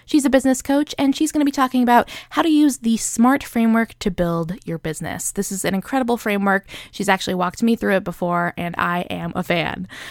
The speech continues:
Brianna Ross is also gonna be one of our speakers. She's also a business coach, and she's gonna be talking about Scaling one oh one, five components to scaling your business successfully. Brianna is the scaling queen, and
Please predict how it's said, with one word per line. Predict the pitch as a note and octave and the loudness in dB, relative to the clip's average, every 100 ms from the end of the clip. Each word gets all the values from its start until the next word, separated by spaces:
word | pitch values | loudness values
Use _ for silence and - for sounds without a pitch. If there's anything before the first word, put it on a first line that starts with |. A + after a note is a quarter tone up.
| - - | -18 -4
Brianna | G3+ A3+ B3 C#4 C#4 G#3 | 2 6 6 6 6 4
Ross | A3 D4+ C#4+ | 4 4 2
is | B3 A3 | 2 2
also | A3+ A3+ | 2 0
gonna | A#3 A3 | 2 2
be | A3+ | 2
one | A3 | 2
of | G3+ | 0
our | F#3+ | -4
speakers. | - F#3+ E3+ - - | -4 -4 -4 -6 -8
She's | G#3+ | -4
also | - G#3+ A3+ | -2 0 0
a | |
business | G3+ G3+ G#3+ - | 0 0 -2 -2
coach, | G#3+ G#3 - - | -2 -2 -2 -6
and | G3 | -4
she's | - E4 | 0 -2
gonna | - F4 | 0 0
be | D4 | 2
talking | B3+ A#3+ B3 | 2 2 2
about | A3 A3 | 2 0
Scaling | - - - A#3+ C4 C4+ B3 | -2 -8 2 4 6 6 6
one | G3+ G3+ | 4 4
oh | G3+ | 4
one, | F#3 F#3 D#3+ - - - | 4 2 -2 -8 -18 -20
five | - G#3+ G#3 A#3 | -2 2 4 4
components | - A#3+ G#3+ G3+ G3 - | 4 2 4 2 2 -2
to | G#3 | -6
scaling | - F#3 F3+ F#3 | -6 -4 0 0
your | F#3 E3+ | -2 -4
business | E3 F#3 G3 F#3+ F3+ - | -4 0 2 2 2 -4
successfully. | - F3+ - - - F3+ - - D#3+ C#3+ - - - - | -10 -10 -8 -6 -2 -4 -4 -6 -6 -6 -10 -20 -16 -2
Brianna | F#3+ A#3 C#4 G3+ | 4 4 4 4
is | G3+ F#3+ | 2 0
the | - F#3 | -4 -4
scaling | - - E3+ F3 F3+ F3+ - | -4 -6 -2 0 0 -2 -4
queen, | - F3+ E3+ F3+ A#3+ C4 | -4 -2 0 2 2 2
and | F#3+ F#3 F3 | 0 -2 -2